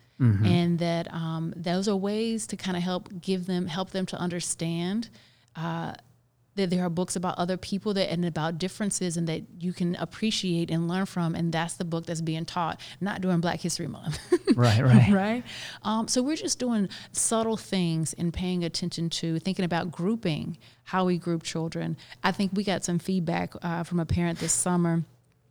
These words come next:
Speaker 2: in our third through fifth grade camp, because it was heavily Black, and Black children were the dominant group in the third through fifth grade camp. And one parent shared, um,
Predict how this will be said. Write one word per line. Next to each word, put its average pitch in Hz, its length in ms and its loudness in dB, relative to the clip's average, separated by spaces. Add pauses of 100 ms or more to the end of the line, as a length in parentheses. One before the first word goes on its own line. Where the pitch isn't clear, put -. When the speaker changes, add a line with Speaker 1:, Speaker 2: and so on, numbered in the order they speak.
(200)
Speaker 2:
in 180 60 4
our 180 80 4
third 185 220 -2
through 190 100 -2
fifth 185 220 -2
grade 170 180 0
camp, 170 240 -2
because 165 240 -4
it 180 80 -4
was 170 140 -4
heavily 170 920 -2
Black, 175 320 -2 (160)
and 180 360 0
Black 185 240 0
children 233 360 -2
were 180 100 0
the 170 280 -2 (300)
dominant 170 480 0
group 180 320 -4
in 175 160 0
the 170 80 -2
third 170 240 -4
through 170 100 -8
fifth 175 220 -6
grade 196 220 -4
camp. 233 300 -6 (360)
And 180 160 4
one 202 160 2
parent 202 400 -4
shared, 170 580 -2 (420)
um, 170 520 -2